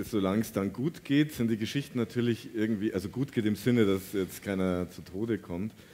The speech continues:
sind diese Geschichten natürlich auch besser vermarktbar, verkaufbar. Ähm,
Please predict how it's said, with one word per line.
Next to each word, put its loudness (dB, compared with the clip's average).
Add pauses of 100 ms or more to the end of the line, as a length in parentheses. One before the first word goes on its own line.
(160)
sind -6
diese -6
Geschichten -6
natürlich -4
auch -6 (320)
besser 2 (100)
vermarktbar, 0
verkaufbar. -6 (580)
Ähm, 0